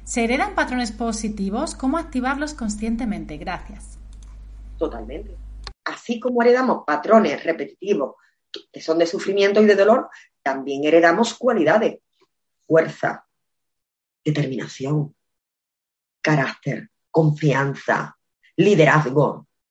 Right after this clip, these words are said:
Speaker 2: muchos dotes, muchos talentos que heredamos positivos, incluso dones, dones espirituales, legados que álmicamente pactamos para seguir con esa generación. Por ejemplo, mi abuelo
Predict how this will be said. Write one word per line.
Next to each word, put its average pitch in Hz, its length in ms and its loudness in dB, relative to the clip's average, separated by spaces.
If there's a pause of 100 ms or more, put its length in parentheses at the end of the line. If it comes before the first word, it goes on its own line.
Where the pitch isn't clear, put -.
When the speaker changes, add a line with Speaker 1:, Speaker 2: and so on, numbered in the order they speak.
(260)
Speaker 2:
muchos 151 340 2
dotes, 180 420 2
muchos - 300 -10
talentos 170 460 -2
que 151 100 -4
heredamos 147 560 0
positivos, 165 640 2
incluso 240 800 6 (480)
dones, 156 640 -2
dones 165 460 2
espirituales, 156 760 2 (240)
legados 214 840 6 (420)
que - 240 2
álmicamente 226 1040 6
pactamos - 1040 -2 (840)
para 147 200 0
seguir 151 320 2
con 220 160 0
esa 220 180 0
generación. 214 680 2
Por 127 140 2
ejemplo, 147 440 4
mi 143 120 2
abuelo 202 480 8